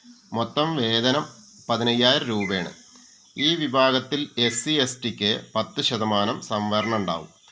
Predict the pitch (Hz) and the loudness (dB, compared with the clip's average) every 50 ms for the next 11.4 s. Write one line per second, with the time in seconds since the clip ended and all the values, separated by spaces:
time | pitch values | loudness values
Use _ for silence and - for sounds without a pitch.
0 | - _ _ - - - - _ - 117 123 127 135 151 156 160 160 151 151 151 | -20 _ _ -20 -20 -20 -20 _ -4 0 0 2 2 2 2 0 2 4 4 4
1 | 156 156 - - - - 120 117 113 123 120 127 131 131 123 113 107 107 110 98 | 4 2 0 -4 -2 -2 0 2 4 4 4 4 2 2 2 4 4 2 0 0
2 | - 113 113 107 110 110 127 - - - 104 98 104 104 107 104 - 123 123 - | 2 2 2 2 2 0 0 0 0 0 0 2 2 0 -2 -2 -2 -2 -2 -2
3 | - - 107 98 98 92 95 92 90 90 - 87 85 110 - - - - - - | -4 -4 -4 -2 -2 -2 -2 -4 -6 -6 -8 -6 -6 -6 -8 -8 -12 -20 -20 -20
4 | - - - - - - - - _ - 104 110 117 123 131 143 151 156 156 156 | -20 -20 -20 -20 -20 -20 -20 -18 _ 2 4 4 4 4 4 4 4 4 2 0
5 | 131 127 - 127 123 123 120 123 131 131 110 117 113 107 107 104 101 127 131 127 | -2 0 0 0 0 0 0 0 -2 0 2 4 4 4 4 4 2 -2 -4 -4
6 | - - - 113 107 - - - 120 107 107 101 98 - 101 101 90 90 - - | -6 -4 -4 -4 -4 -4 -6 -6 -4 -2 -2 -2 -2 -4 -4 -6 -6 -6 -10 -18
7 | - - - 104 107 107 107 107 113 117 113 107 120 120 123 - - 127 117 104 | -12 -4 -2 0 2 2 2 2 2 0 2 2 2 2 2 0 -2 -2 0 2
8 | 101 101 104 104 98 92 92 95 104 127 - - - - 104 104 98 98 95 95 | 2 2 2 2 2 2 2 0 -2 -2 -4 -8 -10 -6 -4 -4 -4 -4 -4 -6
9 | 92 85 87 87 - - - - - - - - - - - - - - 107 113 | -6 -6 -8 -10 -12 -16 -20 -20 -20 -20 -20 -20 -20 -20 -20 -20 -10 -4 0 0
10 | 117 113 117 120 120 123 123 131 143 151 - - - 107 104 101 101 101 104 101 | 2 2 2 2 2 2 2 2 0 0 -2 -2 0 0 2 2 2 0 0 0
11 | 101 101 101 90 80 78 73 | 0 0 -2 -2 -4 -6 -8